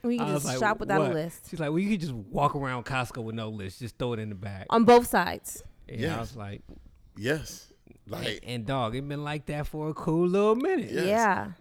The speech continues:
Speaker 3: Wh-, while also seeing your savings account.
Speaker 2: Boom.
Speaker 3: But
Speaker 1: And we spending the most we've ever spent in Costco at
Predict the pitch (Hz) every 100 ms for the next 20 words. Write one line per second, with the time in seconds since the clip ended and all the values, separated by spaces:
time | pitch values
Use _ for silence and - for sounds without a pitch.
0 | 120 156 - 113 156 190 139 160 156 151
1 | 143 151 139 139 135 127 156 160 117 101
2 | - 135 82 - _ - 135 135 117 92
3 | - - - - - 392 453 494 466 440
4 | 427 427 403 381 381 415 440 381 381 381
5 | 381 381 349 339 330 330 311 311 294 262